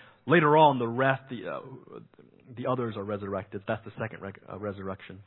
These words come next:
So premillennialists believe that the first resurrection is a physical resurrection at the beginning of an earthly millennium. And the second resurrection is also a physical resurrection of unbelievers this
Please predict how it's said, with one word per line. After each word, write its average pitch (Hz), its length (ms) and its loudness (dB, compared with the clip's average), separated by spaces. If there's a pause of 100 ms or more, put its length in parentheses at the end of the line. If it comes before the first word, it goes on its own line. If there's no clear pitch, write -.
(1200)
So 165 80 4
premillennialists 147 840 4
believe 131 460 2
that 120 60 -2
the 117 160 -4
first 175 220 0
resurrection 135 600 2
is 123 120 -6
a 127 120 -2 (220)
physical 175 600 0 (760)
resurrection 135 720 2
at 117 60 -2
the 110 60 -4
beginning 123 380 -2
of 120 80 6
an 117 60 -2
earthly 117 260 -4
millennium. 92 540 -6 (680)
And 120 120 -4
the 117 80 0 (260)
second 277 260 2
resurrection 120 600 0
is 139 80 -2 (100)
also 160 600 0
a 104 160 -2
physical 107 560 -6 (140)
resurrection 101 640 -6
of 101 100 -8
unbelievers 139 680 0
this 110 120 -8